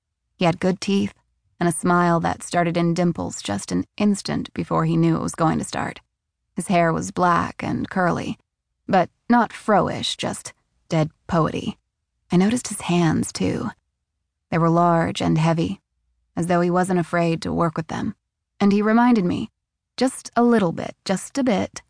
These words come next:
because it sounded silly to say it even to myself, of Hugh Jackman, the freaking Wolverine.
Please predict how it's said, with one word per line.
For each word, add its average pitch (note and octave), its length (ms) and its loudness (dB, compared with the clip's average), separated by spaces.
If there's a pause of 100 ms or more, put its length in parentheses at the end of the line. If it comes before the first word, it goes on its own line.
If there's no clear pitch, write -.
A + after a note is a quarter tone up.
(140)
because - 260 -6
it D3+ 140 -6
sounded F#3+ 400 2
silly E3+ 380 0
to F3 120 -4
say F3 320 0
it E3 80 -2
even E3+ 380 0
to D#3+ 80 0
myself, - 600 -4 (540)
of E3+ 160 -4
Hugh F3+ 260 -2
Jackman, E3 540 0 (420)
the F3+ 80 -2
freaking F3+ 480 0
Wolverine. E3+ 720 0